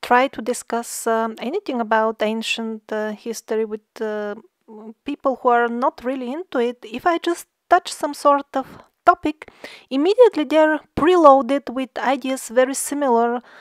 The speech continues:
to those from the ancient aliens. In other words,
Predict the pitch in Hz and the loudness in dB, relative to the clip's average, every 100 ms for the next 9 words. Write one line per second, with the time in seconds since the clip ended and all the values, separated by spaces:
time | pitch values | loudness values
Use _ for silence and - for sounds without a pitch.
0 | - _ 233 240 240 - - 247 240 247 | -20 _ 2 4 4 2 -2 -2 -2 -4
1 | 233 285 330 - 247 214 - 214 190 196 | -4 -4 -4 -4 -4 -8 -8 -6 -6 -8
2 | 190 196 - _ _ - - 233 247 320 | -8 -12 -16 _ _ -20 -8 -2 0 2
3 | 381 277 277 - - | 2 2 2 0 -10